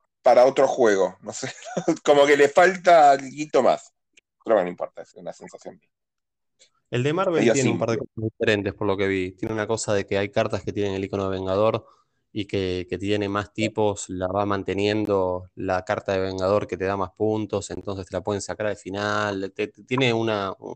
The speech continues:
Speaker 2: un giro más en lo que te puede cambiar una partida, pero costaba el doble.
Speaker 1: Claro.
Speaker 2: O sea, está todo bien.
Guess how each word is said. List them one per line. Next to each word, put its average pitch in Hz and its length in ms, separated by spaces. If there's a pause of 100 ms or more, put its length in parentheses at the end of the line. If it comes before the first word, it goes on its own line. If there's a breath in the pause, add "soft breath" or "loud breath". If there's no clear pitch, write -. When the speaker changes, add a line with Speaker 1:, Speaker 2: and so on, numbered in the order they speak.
Speaker 2:
un 90 440
giro 113 360
más 110 420 (480)
en 98 160
lo 92 100
que 90 100
te 90 80
puede 101 180
cambiar 95 240
una 92 120
partida, 92 440 (180)
pero 92 200
costaba 95 300
el 95 60
doble. 95 320 (220)
Speaker 1:
Claro. - 120
Speaker 2:
O - 40
sea, - 160
está - 180
todo - 200
bien. - 140